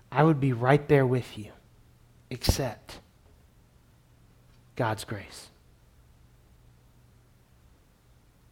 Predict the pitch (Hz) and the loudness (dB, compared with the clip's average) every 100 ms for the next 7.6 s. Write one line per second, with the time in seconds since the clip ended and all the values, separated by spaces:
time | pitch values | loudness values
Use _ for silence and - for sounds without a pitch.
0 | - 139 135 113 104 143 151 120 117 - | -8 -2 0 -2 -2 2 2 0 -6 -6
1 | - - _ _ _ _ - _ _ _ | -10 -20 _ _ _ _ -20 _ _ _
2 | _ - - - _ - 127 127 143 127 | _ -20 -20 -20 _ -4 0 4 2 2
3 | 127 - 151 151 135 110 - - - _ | -4 -2 0 2 2 -4 -12 -18 -18 _
4 | _ - - - - - - - - - | _ -20 -20 -20 -20 -20 -20 -20 -20 -20
5 | - - - - - - - - 117 117 | -20 -20 -20 -20 -20 -20 -12 -6 -4 0
6 | - 160 160 160 - 139 131 160 156 147 | 2 8 8 6 0 -4 0 2 2 -2
7 | - 139 131 131 131 | -6 -2 0 0 -2